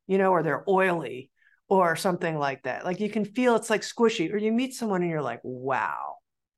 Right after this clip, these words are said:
they are elegant. They're upright. Uh, you know, they're, they're noble. Whoa,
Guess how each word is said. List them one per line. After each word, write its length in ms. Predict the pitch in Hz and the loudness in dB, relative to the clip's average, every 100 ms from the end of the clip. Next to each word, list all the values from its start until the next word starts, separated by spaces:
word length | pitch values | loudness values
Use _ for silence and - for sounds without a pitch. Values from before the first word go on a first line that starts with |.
| _ - | _ -12
they 460 | 147 180 185 190 | -2 0 2 2
are 540 | 185 165 156 151 143 - _ | 2 2 2 0 -2 -6 _
elegant. 720 | 196 233 202 139 113 - - _ _ _ _ _ _ _ _ | 0 2 0 -2 -10 -14 -20 _ _ _ _ _ _ _ _
They're 320 | 156 139 - _ | -2 -2 -4 _
upright. 760 | 233 233 233 - 151 107 104 - _ _ _ _ _ _ _ _ _ | 2 2 -2 -8 -6 -6 -10 -14 _ _ _ _ _ _ _ _ _
Uh, 440 | 156 131 123 65 135 _ _ 175 | 2 2 0 -4 -6 _ _ -6
you 140 | 165 | -2
know, 440 | 139 120 123 127 - | -2 -2 -4 -6 -2
they're, 640 | 165 156 151 151 147 - - | 2 4 4 2 0 -4 -6
they're 240 | 160 151 | 0 2
noble. 880 | 151 175 233 277 214 180 127 117 - _ _ _ _ _ _ _ _ _ _ _ _ | 4 4 4 4 6 4 2 -4 -18 _ _ _ _ _ _ _ _ _ _ _ _
Whoa, 800 | 180 208 240 208 160 123 - | 0 4 6 6 4 0 -6